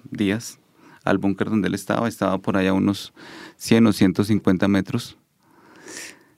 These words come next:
Yo soy un poco mañoso para pararme a veces, tengo que ser sincero, y ese día me llamaron:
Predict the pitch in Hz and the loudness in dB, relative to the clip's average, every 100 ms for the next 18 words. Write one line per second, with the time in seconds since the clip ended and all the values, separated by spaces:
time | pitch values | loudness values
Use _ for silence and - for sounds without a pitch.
0 | _ _ _ _ _ _ _ _ _ _ | _ _ _ _ _ _ _ _ _ _
1 | _ _ _ _ - 113 120 117 123 123 | _ _ _ _ -8 2 4 6 4 4
2 | 117 123 110 127 123 117 101 117 120 110 | 4 2 2 6 6 6 4 2 4 2
3 | 101 98 98 107 107 98 120 - - - | 4 4 6 6 4 2 -4 -8 -14 -20
4 | _ _ _ _ _ - - - 98 95 | _ _ _ _ _ -20 -16 -2 2 2
5 | 104 98 95 110 104 110 92 123 - - | 2 2 2 2 2 4 2 -2 -12 -20
6 | _ _ - - - - - - - _ | _ _ -20 -20 -20 -20 -20 -20 -20 _
7 | _ _ _ - 120 107 110 127 127 120 | _ _ _ 2 4 4 4 4 6 6
8 | 123 120 123 120 113 165 160 | 4 4 4 4 4 2 0